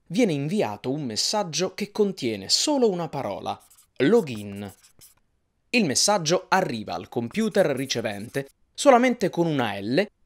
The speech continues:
e una O, e poi il sistema si blocca. Il primo messaggio in rete della storia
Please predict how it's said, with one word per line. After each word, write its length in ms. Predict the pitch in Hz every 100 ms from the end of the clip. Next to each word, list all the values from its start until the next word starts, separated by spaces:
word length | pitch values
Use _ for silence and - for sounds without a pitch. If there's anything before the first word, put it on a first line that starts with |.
| _
e 120 | 262
una 440 | 262 247 233 -
O, 240 | 120 107 - _ _ _ _
e 120 | 143 139
poi 260 | 233 240
il 80 | 170
sistema 420 | - 208 254 107
si 140 | - 135
blocca. 520 | 107 98 - 98 - _ _ _ _ _ _ _ _ _ -
Il 180 | 117
primo 260 | - 165 139
messaggio 540 | 110 - 160 165 131
in 140 | 120 110
rete 360 | - 165 -
della 220 | 110 98 85
storia 440 | - 196 180